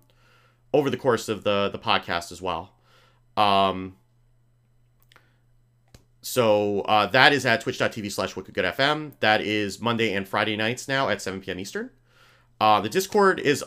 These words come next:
wonderful, uh, wonderful and kind and intelligent and handsome and, uh, beautiful group of people who are, uh, enthusiastic about the game and always very respectful. So,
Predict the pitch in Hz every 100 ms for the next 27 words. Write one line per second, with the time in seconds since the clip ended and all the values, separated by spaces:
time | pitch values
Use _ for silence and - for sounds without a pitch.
0 | - 127 123 151 151 160 151 151 - 120
1 | 123 120 117 113 - 110 147 180 175 170
2 | 160 123 123 131 135 139 135 123 120 120
3 | 120 110 117 110 123 117 120 113 107 107
4 | 110 107 101 80 101 98 98 _ - _
5 | _ 104 101 131 135 139 123 113 113 98
6 | - 226 233 208 190 - - _ _ 127
7 | 98 117 117 113 110 110 107 107 123 196
8 | 180 147 - 143 127 123 117 117 113 110
9 | 107 113 104 107 101 98 104 95 - 90
10 | - 92 92 92